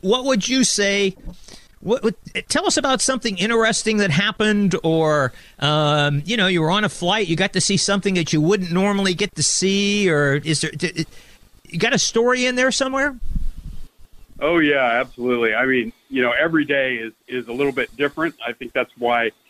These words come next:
Speaker 2: it keeps it fun and exciting for the pilots. I've been doing this for eleven years. I still love it every single day. Um, you know, during this part of the year, we're, we're seeing whales as they're migrating from, uh, Mexico back to the Gulf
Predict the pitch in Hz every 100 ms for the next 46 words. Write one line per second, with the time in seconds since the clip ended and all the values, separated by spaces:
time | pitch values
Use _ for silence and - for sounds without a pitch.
0 | _ - 113 - 131 - 120 104 127 120
1 | 107 104 - 117 110 107 117 107 107 101
2 | - 120 117 113 - 107 113 110 110 104
3 | 104 - 110 101 107 104 104 107 107 98
4 | 95 _ - 117 104 - - - - 113
5 | 123 120 117 120 117 123 120 113 113 117
6 | 117 - - - - - 123 127 123 123
7 | 120 113 _ - _ _ _ - 175 151
8 | 160 160 151 156 _ 156 151 135 135 139
9 | 143 139 131 123 - 120 120 107 - 139
10 | 127 117 110 135 135 143 127 120 - 120
11 | 120 120 117 123 123 123 120 117 _ -
12 | 123 117 113 110 104 110 123 - - 117
13 | 110 110 - - 117 110 104 101 117 117